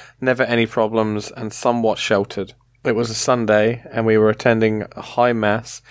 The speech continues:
in a small, a small neighbourhood church. High mass meant candles, incense, choir singing, and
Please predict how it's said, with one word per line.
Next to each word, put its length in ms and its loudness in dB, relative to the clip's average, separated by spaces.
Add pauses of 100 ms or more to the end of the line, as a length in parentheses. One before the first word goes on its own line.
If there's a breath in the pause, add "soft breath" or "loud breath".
(300 loud breath)
in 100 -4
a 40 -4
small, 560 2
a 100 -4
small 260 2
neighbourhood 480 2
church. 640 -2 (600 loud breath)
High 160 0
mass 360 0
meant 280 -2
candles, 640 0
incense, 600 -2
choir 360 0
singing, 520 -2 (580 loud breath)
and 440 0